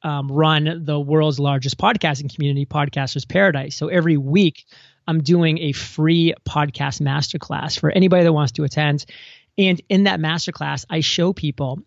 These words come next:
the eight steps of, from all the way from hitting record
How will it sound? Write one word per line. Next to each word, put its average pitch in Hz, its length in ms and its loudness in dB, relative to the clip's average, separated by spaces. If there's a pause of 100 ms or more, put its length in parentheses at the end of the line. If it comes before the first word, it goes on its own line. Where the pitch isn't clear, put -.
the 156 280 0
eight 190 180 2
steps - 680 -4 (220)
of, 151 480 0
from 175 260 -4
all 180 220 4
the 220 100 4
way 214 160 4
from 180 280 -2
hitting 190 340 -2
record 202 600 2